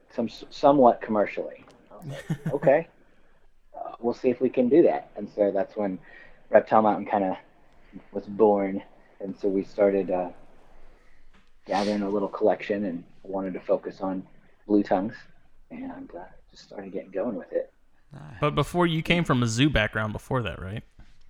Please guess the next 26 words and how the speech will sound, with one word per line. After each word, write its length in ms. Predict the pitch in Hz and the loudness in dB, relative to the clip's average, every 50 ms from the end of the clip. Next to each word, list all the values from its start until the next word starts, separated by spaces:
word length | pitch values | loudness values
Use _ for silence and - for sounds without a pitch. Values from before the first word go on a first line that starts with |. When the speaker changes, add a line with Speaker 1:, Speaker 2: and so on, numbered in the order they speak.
| - - - - - _ - _ - | -20 -20 -20 -20 -20 _ -20 _ -6
Speaker 1:
I 60 | - | 0
did, 360 | 117 110 143 131 104 92 - - - | 10 12 12 12 12 12 10 6 4
I 60 | 110 | 8
did. 280 | 107 120 107 92 87 - - - - - - | 10 12 12 12 10 6 0 -16 -16 6 12
So 80 | 135 | 12
I 80 | 127 135 | 12 12
was 180 | 139 123 107 113 | 12 12 12 8
a, 220 | 104 92 80 80 - - - - - - - - - - - - - - - - - | 6 4 2 -2 -10 -16 -20 -20 -20 -20 -20 -20 -20 -20 -20 -20 -20 -20 -18 -10 -8
like, 200 | - - - - - - - - - - - - - - - - - - - _ _ - - | -8 -8 -8 -10 -18 -18 -16 -16 -16 -18 -18 -18 -18 -20 -20 -20 -20 -20 -20 _ _ -12 -2
loved 320 | 110 110 117 110 107 98 98 | 4 8 8 8 8 8 6
reptiles 560 | 110 101 92 - - - 90 90 92 90 - | 4 4 4 4 2 2 2 2 2 -2 -4
since 180 | - 92 85 - | -8 -12 -6 -4
I, 220 | 95 85 82 - - - - - - - | -2 -2 -2 -4 -8 -12 -18 -18 -16 -16
the 60 | - - | -6 -2
first 180 | - 117 101 - | 0 0 0 2
time 160 | - 107 101 92 | 0 0 0 2
I 120 | 85 87 | 2 0
ever 160 | 92 92 92 85 | 0 0 0 -2
saw 480 | - - 107 95 95 90 87 - - | -2 2 4 6 6 4 4 0 -4
a 60 | 98 | -10
snake 480 | - - - - 95 98 90 - - - - - - - - - - - - - - - - - | -12 -10 -6 -4 -2 -2 -2 -4 -8 -18 -20 -20 -20 -20 -20 -20 -20 -20 -20 -20 -20 -20 -14 -12
out, 200 | - 98 - - - - | -10 -10 -10 -10 -6 0
outside 320 | 104 104 101 - - 104 98 | 2 2 2 2 4 2 2
of 80 | 90 87 | 2 0
a 40 | 87 | -6
zoo. 380 | - - 101 104 92 76 - | -2 2 4 4 4 2 0